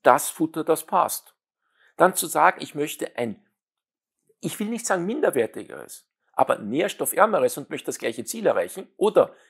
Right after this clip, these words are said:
ich habe ein nährstoffreicheres und ich möchte das gleiche Ziel erreichen, dann werden Sie nicht dorthin kommen. Sie, wenn Sie also ein Ziel haben, das Sie erreichen wollen und auch definiert haben, dann haben Sie das passende Futter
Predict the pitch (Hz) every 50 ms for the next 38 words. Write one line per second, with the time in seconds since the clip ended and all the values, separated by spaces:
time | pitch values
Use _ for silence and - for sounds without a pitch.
0 | _ _ - - - - 143 135 - 120 117 113 117 127 120 - - 107 - -
1 | - - - - - - - 160 110 95 82 - - _ _ _ _ _ _ _
2 | _ _ _ _ - - 92 - - 101 - - 117 - - - - - 104 -
3 | - 110 101 196 139 101 101 - - 196 - _ _ _ _ _ _ _ _ -
4 | 156 143 123 - - 139 - - 147 - 151 143 127 - - 139 123 - - 208
5 | 196 - - 95 - - - _ _ _ - - _ _ _ _ _ - - _
6 | _ _ _ _ _ _ _ _ _ _ - - - 143 156 160 - - 160 185
7 | 208 233 233 214 202 185 165 143 - - - 233 240 277 - 190 160 147 131 123
8 | - 104 - - 151 - - 147 131 110 113 120 131 - - 127 104 110 117 147
9 | 175 311 302 - - 143 139 - - 143 127 - - 117 110 123 143 147 151 160
10 | 160 277 294 - - 156 143 139 143 156 147 147 - - - - 131 123 - 135
11 | 120 110 - - 135 - - 269 285